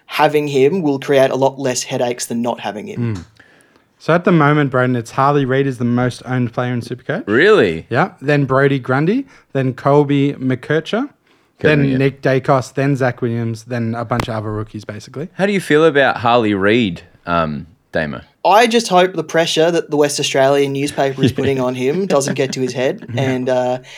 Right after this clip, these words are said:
Speaker 1: he actually goes out there and plays footy. And as a Freo supporter, it's tough to say this, but I'd like to see West Coast get a bit more competitive and get back up the, and get back up the, the ladder.
Speaker 3: Mm.
Speaker 1: Obviously, I want Fremantle to get back up the ladder first, but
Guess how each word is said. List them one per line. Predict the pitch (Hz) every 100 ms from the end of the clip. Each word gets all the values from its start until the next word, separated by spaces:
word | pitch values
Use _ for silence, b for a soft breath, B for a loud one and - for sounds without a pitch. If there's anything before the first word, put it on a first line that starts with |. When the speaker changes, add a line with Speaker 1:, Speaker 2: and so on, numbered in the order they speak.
| B
Speaker 1:
he | -
actually | 139 110 147 143
goes | 139 131
out | 139 135
there | 143 143
and | 139
plays | 139 135 135
footy. | 139 143 143 139
And | 135 135 135 B B B _ _ _ _ _ _ _ _ _ _ _ -
as | 208
a |
Freo | 208 165 175 190
supporter, | 190 196 208 240
it's | 170 - -
tough | 180 170
to | 156
say | 143 147
this, | 196 226
but | 175 160
I'd | 170 151
like | 147 175 180
to |
see | 190 202
West | 190 190 190
Coast | 196 196
get | 190 185
a |
bit | 185 180
more | 175
competitive | 175 170 175 175 180 165 175
and | 175 160 B B B
get | 160 147 139
back | 143 -
up | 156 151
the, | 147 147 147
and | 139
get | 139 139
back | 139 135
up | 160 151
the, | 180
the | 156
ladder. | 151 160 202
Speaker 3:
Mm. | 175
Speaker 1:
Obviously, | 151 147 151
I | 127
want | 123 - b b
Fremantle | - 147 139 127
to | 123
get | 123 110
back | 120
up | 135
the | 127
ladder | 120
first, | 110 143 123 123 -
but | 127 -